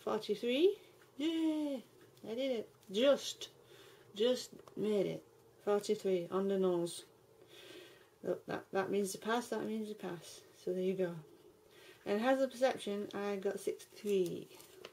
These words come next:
which is pretty good, I think. And, um,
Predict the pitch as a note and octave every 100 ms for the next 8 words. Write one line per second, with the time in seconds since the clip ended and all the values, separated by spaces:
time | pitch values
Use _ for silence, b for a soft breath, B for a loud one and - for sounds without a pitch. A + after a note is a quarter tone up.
0 | - - - F#3 - A#3+ A#3+ A3+ G3 F3
1 | D#3+ D#3+ D#3 F#3+ A#3+ - B B B B
2 | B B - F3+ F#3 F#3 F#3 F3+ E3+ E3
3 | E3 E3 E3 F3 E3+ E3+